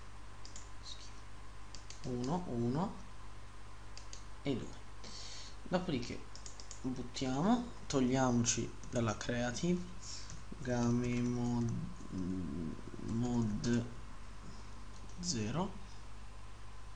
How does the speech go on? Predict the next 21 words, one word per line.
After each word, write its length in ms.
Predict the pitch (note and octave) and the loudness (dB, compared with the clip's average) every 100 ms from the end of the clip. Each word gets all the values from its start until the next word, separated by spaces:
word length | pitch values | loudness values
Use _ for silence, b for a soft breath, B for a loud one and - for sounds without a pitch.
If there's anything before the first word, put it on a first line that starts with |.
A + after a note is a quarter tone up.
| - | -6
Che 100 | - | -2
schifo 380 | A#2 A#2+ A#2 A#2 | 0 0 0 0
è 60 | |
sta 200 | A#2 - | 0 0
roba, 300 | A#2+ A2 A2+ G#2+ | 0 0 2 0
boh. 1000 | G#2+ G#2 G2+ G2 G2 G2+ A#2+ D3+ F3+ A#3 A#3+ - - - - - - B B B B B - - | 0 0 2 2 2 0 0 0 2 2 0 -4 -6 -6 -8 -8 -8 B B B B B -6 0
Ok. 580 | D#3 - B2+ C#3 G#3+ - - - - - - - - - - - | 2 6 6 6 4 0 -6 -8 -6 -8 -8 -8 -8 -8 -6 2
Dopodiché 600 | D3 C#3+ D3+ F3+ G3 - | 4 6 4 4 2 4
andiamo 340 | - C#4 E3+ E3 | 4 6 8 6
a 40 | |
vedere 300 | A#3 D3+ C#3 | 6 6 4
come 200 | D#3 D#3 | 2 2
si 100 | D#3 | 2
spaccano 560 | F#3 - A#2 - B2+ B2 - - | 0 0 -2 0 -2 -2 -4 -6
poco 180 | A#2 A#2+ | -2 0
in 100 | A#2+ | 0
fretta. 380 | A#2 A2+ - A#2 - - - - - - - - - - - - - - | 0 -4 -4 -6 -6 -8 -10 -10 -10 -8 -8 -8 -8 -8 -8 -8 -8 -8
Questa 500 | - B2 A#2 - A2+ - | -4 -2 -2 0 -2 0
è 80 | B2 | -2
la 120 | A#2 | 0
spada. 420 | - A#2+ A#2 G3 | 0 2 4 2